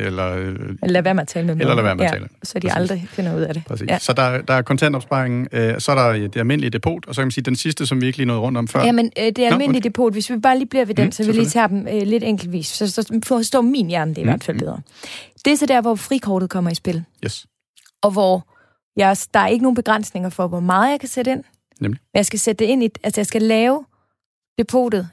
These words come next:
Speaker 2: i deres navn, og det var det, du taler om med pas, og det ene og det andet, det kan blive en lille smule
Speaker 1: Yes.
Speaker 2: omstændigt. Sådan er
Speaker 1: Yes.
Speaker 2: det jo også at oprette et depot i mit eget navn.
Speaker 1: Mhm.
Speaker 2: Men der må jeg sætte ind så meget, jeg vil.
Speaker 1: Ja.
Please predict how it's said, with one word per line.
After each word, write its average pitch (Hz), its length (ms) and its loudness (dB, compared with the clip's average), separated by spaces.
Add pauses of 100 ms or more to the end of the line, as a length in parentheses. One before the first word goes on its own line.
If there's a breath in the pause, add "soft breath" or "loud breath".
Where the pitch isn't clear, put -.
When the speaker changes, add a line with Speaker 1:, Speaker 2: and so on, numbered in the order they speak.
Speaker 2:
i 208 80 0
deres 202 340 4
navn, 226 420 4
og 190 100 -4
det 220 60 0
var 220 60 2
det, 214 120 2
du 208 60 0
taler 202 280 2
om 180 60 0
med 170 100 -2
pas, 220 460 0
og - 180 -8
det - 200 -2
ene 214 120 2
og 196 60 0
det 180 60 0
andet, 190 220 0
det 202 100 -2
kan 190 100 -6
blive 185 140 -4
en 180 60 2
lille 180 180 -2
smule 180 280 0
Speaker 1:
Yes. 175 80 -4 (260 soft breath)
Speaker 2:
omstændigt. 190 640 0
Sådan 196 200 0
er 190 40 2
Speaker 1:
Yes. 196 60 0
Speaker 2:
det 226 80 2
jo 185 120 2
også 190 180 -2
at - 60 -4
oprette 190 440 0
et - 140 -6
depot 190 360 -4
i 190 40 -4
mit 170 180 -2 (200)
eget 214 220 2
navn. 233 280 0
Speaker 1:
Mhm. 110 140 0 (640 loud breath)
Speaker 2:
Men 220 160 4
der 277 100 4
må 254 80 0
jeg 220 140 0
sætte 226 220 0
ind 233 220 2
så - 180 -2
meget, 202 340 2
jeg 311 80 4
vil. 320 140 0 (880 loud breath)
Speaker 1:
Ja. 117 60 -2